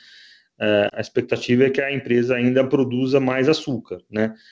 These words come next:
Primeiro porque o açúcar, é, além de estar com uma, com, com uma margem maior, é, eu tenho uma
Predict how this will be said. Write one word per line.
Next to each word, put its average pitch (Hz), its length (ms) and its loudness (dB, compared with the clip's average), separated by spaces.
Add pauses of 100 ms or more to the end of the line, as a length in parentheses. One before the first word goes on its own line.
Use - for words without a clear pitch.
(140)
Primeiro 135 460 2
porque 180 280 -4
o 175 100 6
açúcar, 175 680 0 (320)
é, 120 100 -2
além 120 260 4
de 202 40 6
estar 180 260 0
com - 120 -8
uma, 123 320 0
com, 120 440 -8
com 127 80 -10
uma 120 100 0
margem 113 380 2
maior, 110 720 0 (340)
é, 113 220 -4
eu 117 160 -2
tenho 143 260 0
uma 139 400 -2